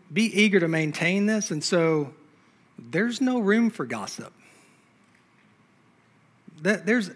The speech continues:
there's absolutely no room for slander.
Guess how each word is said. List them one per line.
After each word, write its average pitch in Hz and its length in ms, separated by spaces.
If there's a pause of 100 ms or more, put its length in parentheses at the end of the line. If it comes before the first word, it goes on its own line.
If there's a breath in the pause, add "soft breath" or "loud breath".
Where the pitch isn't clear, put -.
there's 214 220
absolutely 208 760
no 185 380
room 226 260
for 190 140
slander. 190 600